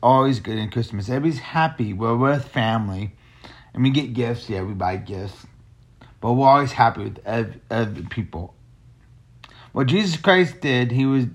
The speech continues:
he was born. And they had to go to Bethlehem 'cause he was ta-, they were being taxed at that time. They paid taxes, but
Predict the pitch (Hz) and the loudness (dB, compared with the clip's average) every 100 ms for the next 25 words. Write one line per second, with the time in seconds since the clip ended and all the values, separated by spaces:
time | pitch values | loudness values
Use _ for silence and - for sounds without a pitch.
0 | - - 151 139 - - _ _ - _ | -12 -8 -4 -4 -6 -18 _ _ -20 _
1 | - - 135 131 101 131 120 101 98 92 | -20 -6 0 0 4 4 4 0 -6 -10
2 | - - _ - - - - - _ _ | -16 -20 _ -20 -20 -20 -20 -20 _ _
3 | - 135 127 123 117 107 104 - - - | -10 -2 0 0 0 -2 -8 -12 -18 -4
4 | 131 135 135 139 110 131 143 123 113 101 | -2 0 2 2 2 2 0 -2 -2 -2
5 | 117 98 110 104 - - 127 - 127 127 | -4 -2 -4 -4 -6 -4 -4 -2 0 2
6 | 117 123 - 127 127 120 - - - 92 | 2 -2 2 0 0 -6 -8 -12 -6 -6
7 | 87 92 - _ - - - - - _ | -6 -8 -12 _ -20 -20 -20 -20 -20 _
8 | - - - - 123 127 127 135 143 127 | -20 -20 -12 -4 -2 0 0 2 2 0
9 | 120 101 - 117 110 | -6 -8 -6 -6 -6